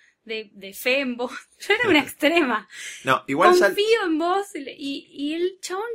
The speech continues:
Speaker 1: no me lo decía. Cuestión es
Speaker 2: No, hay
Speaker 1: que
Speaker 2: que, hay que... Es una de nuestras máximas que aprendemos desde chiquitos.
Speaker 1: Negá todo y nunca
Speaker 2: Ne-,
Speaker 1: pidas
Speaker 2: ne-,
Speaker 1: perdón.
Speaker 2: sí, no.
Speaker 1: <laughs>
Speaker 2: Es
Speaker 1: Ah.
Speaker 2: negá, eh, todo.
Speaker 1: <laughs> Negá todo y nunca pidas perdón, sí.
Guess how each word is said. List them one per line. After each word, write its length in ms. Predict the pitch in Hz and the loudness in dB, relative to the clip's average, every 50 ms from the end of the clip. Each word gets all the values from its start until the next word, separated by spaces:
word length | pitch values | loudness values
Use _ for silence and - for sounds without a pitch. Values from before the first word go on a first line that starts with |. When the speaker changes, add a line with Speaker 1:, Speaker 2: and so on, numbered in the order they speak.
| 427 415 | -6 -4
Speaker 1:
no 60 | 440 466 466 | -4 -4 -2
me 60 | 392 | -2
lo 60 | 349 285 | -2 -2
decía. 460 | 285 277 - 247 226 208 185 180 185 180 _ _ _ _ _ _ _ | -2 -4 -10 -12 -12 -10 -12 -12 -14 -18 _ _ _ _ _ _ _
Cuestión 300 | _ 269 269 - 359 415 440 | _ -16 -8 -6 -4 -2 -2
es 60 | 427 | 0
Speaker 2:
No, 120 | - 120 247 | 0 0 0
hay 100 | 269 262 | 0 0
Speaker 1:
que 120 | - - | 0 -2
Speaker 2:
que, 60 | - - | -4 -6
hay 140 | 120 120 | -8 -10
que... 260 | 123 - - 104 104 113 | -10 -10 -10 -8 -8 -8
Es 140 | 113 - - | -8 -10 -6
una 140 | 135 135 127 | -4 -4 -2
de 60 | 120 | -2
nuestras 280 | 113 104 - 107 104 | -6 -6 -4 -6 -4
máximas 360 | 110 120 120 - 131 120 113 - | -4 -4 -6 -4 -4 -6 -4 -4
que 60 | 107 | -6
aprendemos 440 | 101 95 107 104 113 113 117 110 110 | -6 -6 -8 -8 -8 -10 -10 -10 -10
desde 280 | 104 101 107 107 104 | -10 -8 -8 -8 -8
chiquitos. 500 | - 120 113 123 131 123 131 139 147 - _ _ _ _ _ _ _ _ _ | -8 -8 -8 -8 -8 -6 -6 -6 -8 -10 _ _ _ _ _ _ _ _ _
Speaker 1:
Negá 300 | - 214 208 214 226 226 | -12 -8 -6 -4 -4 -6
todo 200 | 226 247 247 254 | -6 -8 -8 -8
y 60 | 247 226 | -8 -8
nunca 220 | 226 226 220 214 | -10 -10 -10 -8
Speaker 2:
Ne-, 60 | 220 226 226 214 | -6 -8 -8 -6
Speaker 1:
pidas 20 | |
Speaker 2:
ne-, 60 | 202 220 | -4 -4
Speaker 1:
perdón. 220 | 214 220 254 277 214 | -4 -2 -2 -4 -4
Speaker 2:
sí, 140 | 202 - _ | -6 -8 _
no. 100 | 185 208 | -14 -14
Speaker 1:
<laughs> 340 | 202 - - 302 269 - _ | -14 -8 -6 -8 -8 -8 _
Speaker 2:
Es 140 | - - 107 | -12 -8 -8
Speaker 1:
Ah. 60 | 214 | -6
Speaker 2:
negá, 520 | 160 120 117 117 123 - - 180 - - _ _ | -6 -4 -2 0 2 4 4 2 2 -2 _ _
eh, 420 | 294 - - - - 311 277 - _ _ | -6 -6 -6 -8 -8 -10 -10 -10 _ _
todo. 360 | - 117 117 - 185 - - _ | -2 -2 -2 -2 -4 -8 -12 _
Speaker 1:
<laughs> 60 | _ | _
Negá 260 | - 208 226 247 240 - | -16 -12 -12 -12 -12 -12
todo 260 | - 233 233 233 220 | -12 -12 -12 -12 -12
y 40 | 202 | -14
nunca 220 | 202 208 - 208 | -14 -12 -12 -12
pidas 180 | 202 208 214 220 | -10 -10 -10 -8
perdón, 280 | 220 254 285 254 208 202 | -6 -6 -6 -8 -8 -10
sí. 200 | 262 254 233 | -12 -12 -12